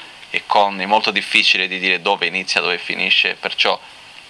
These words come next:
non, non ci mettiamo in testa, "Ah, ho preso la malattia dell'altro, me la sto dando", no,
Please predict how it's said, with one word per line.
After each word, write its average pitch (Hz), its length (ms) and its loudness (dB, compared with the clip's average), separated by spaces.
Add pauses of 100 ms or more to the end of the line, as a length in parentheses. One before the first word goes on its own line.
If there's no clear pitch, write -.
(200)
non, 110 460 -2
non 113 180 0
ci - 120 2
mettiamo 117 340 2
in 104 80 -6
testa, 110 320 2
"Ah, 113 60 8
ho 107 80 2
preso 107 300 0
la 98 80 -2
malattia 98 380 -2
dell'altro, 92 520 -4
me 90 80 -8
la 90 120 0
sto - 180 -8
dando", 90 440 -4
no, 104 60 -2